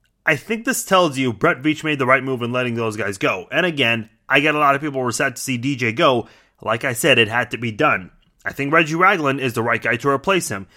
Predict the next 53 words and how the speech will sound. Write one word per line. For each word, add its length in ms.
He 120
talked 300
about 200
doing 300
some 160
of 80
these 160
things 180
in 120
college. 420
He 120
played 380
at 140
Alabama, 480
and 180
it 40
goes 260
without 260
saying 460
that 340
defensive 420
players 280
at 140
Bama 380
are 200
always 340
set 160
up 140
for 120
success, 420
especially 340
if 60
they 100
wanna 200
go 140
pro. 420
And 100
as 140
a 80
second-round 520
pick, 180
for 100
whatever 320
reason, 360
things 240
didn't 220
work 180
out 140
for, 540
for 300
Ragland 480
in 120
Buffalo. 580